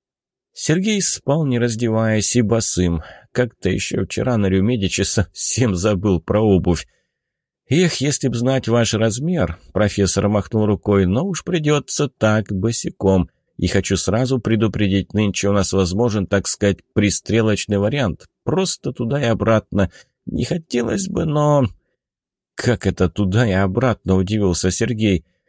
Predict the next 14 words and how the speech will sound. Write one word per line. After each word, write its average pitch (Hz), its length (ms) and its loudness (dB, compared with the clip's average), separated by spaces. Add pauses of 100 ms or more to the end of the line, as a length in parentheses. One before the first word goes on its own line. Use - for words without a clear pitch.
(140)
"Говорю 98 560 2
же, 90 260 0 (120)
сделаю 95 640 0
всё, 120 320 0
чтобы 156 320 -4
этого 139 280 0
не 131 140 2
произошло. 110 800 0 (220)
Отправлю 135 580 0
вас 135 260 0
в - 160 -14
тридцать 135 600 -2 (100)
первое 127 520 0
мая. 110 400 2